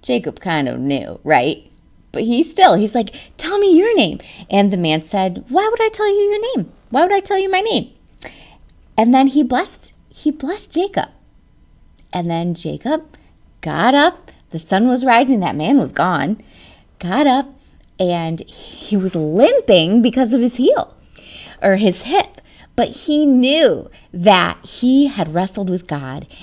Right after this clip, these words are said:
and God had blessed him. It was God that showed up in the form of that man.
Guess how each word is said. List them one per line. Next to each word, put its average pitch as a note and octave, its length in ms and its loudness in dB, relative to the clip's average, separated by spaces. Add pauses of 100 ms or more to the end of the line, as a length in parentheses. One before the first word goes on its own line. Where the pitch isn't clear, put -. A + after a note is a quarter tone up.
and D#3 220 -8
God E3+ 280 -6
had E3 260 -10
blessed C#3 360 -12
him. D#3+ 120 -20
It F3 100 -12
was A3 200 -8 (100)
God C#4 380 -6
that - 180 -10
showed G#3+ 340 -8
up - 360 -8 (640)
in A#3+ 160 2
the E4 60 2
form F3+ 360 -4
of F3+ 160 -2
that G3+ 220 -6
man. C4 440 -4